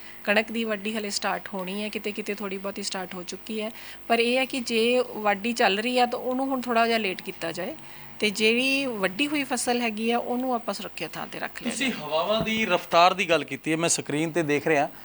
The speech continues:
Speaker 2: ਕਾਫੀ ਡਿਸਟਰਬਨ ਹੈ, ਕਿਉਂਕਿ ਵੈਸਟਰਨ ਡਿਸਟਰਬਨ ਦੀ ਤੁਸੀਂ ਗੱਲ ਕੀਤੀ, ਇਹ ਪਾਕਿਸਤਾਨ ਦੇ ਵੱਲੋਂ ਸਾਰੀ ਡਿਸਟਰਬਨ ਆ ਰਹੀ ਹੈ।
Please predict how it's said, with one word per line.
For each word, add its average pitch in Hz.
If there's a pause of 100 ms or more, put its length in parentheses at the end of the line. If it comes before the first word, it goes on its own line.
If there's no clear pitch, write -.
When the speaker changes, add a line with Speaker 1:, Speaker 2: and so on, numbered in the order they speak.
(280)
Speaker 2:
ਕਾਫੀ 151
ਡਿਸਟਰਬਨ 147
ਹੈ, 151 (120)
ਕਿਉਂਕਿ 143
ਵੈਸਟਰਨ 143
ਡਿਸਟਰਬਨ 151
ਦੀ 160
ਤੁਸੀਂ 156
ਗੱਲ 139
ਕੀਤੀ, 147
ਇਹ 196
ਪਾਕਿਸਤਾਨ 202
ਦੇ 214
ਵੱਲੋਂ 214
ਸਾਰੀ 175
ਡਿਸਟਰਬਨ 165
ਆ 156
ਰਹੀ 160
ਹੈ। -